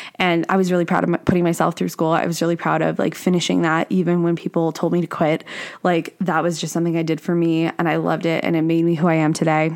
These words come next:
I read a lot about it in the book as well, <laughs> but that and the book has been something that I'm so freaking proud of,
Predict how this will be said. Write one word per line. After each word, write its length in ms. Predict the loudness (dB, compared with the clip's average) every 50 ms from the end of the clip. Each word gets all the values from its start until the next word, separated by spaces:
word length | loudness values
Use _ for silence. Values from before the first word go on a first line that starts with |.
| -6 -14 -8 -2
I 40 | 0
read 180 | 0 2 2 2
a 60 | 2
lot 160 | 2 2 2
about 220 | 2 2 2 2 2
it 140 | 0 0
in 80 | 0 0
the 80 | 2 2
book 220 | 2 0 0 0
as 160 | -2 -2 0 2
well, 180 | 2 2 4 2 0 0 -2 -6 -10 -10
<laughs> 180 | -10 -8 -4 0
but 160 | 0 2 2
that 260 | 2 2 2 2 0
and 140 | 0 2 2
the 60 | 2
book 320 | 2 2 2 0 0 0 -2
has 260 | -4 -2 -2 -2 0
been 360 | 0 0 0 0 0 0 -2 -4 -6 -14 -20 -20 -20 -20 -20 -20 _ -2
something 240 | 2 2 4 4
that 100 | 4 4
I'm 120 | 2 2 0
so 320 | 2 2 4 4 4 2
freaking 520 | 0 -2 -2 0 0 2 2 2 0 0 2
proud 280 | 2 2 2 2 2
of, 300 | 2 2 0 0 -4 -8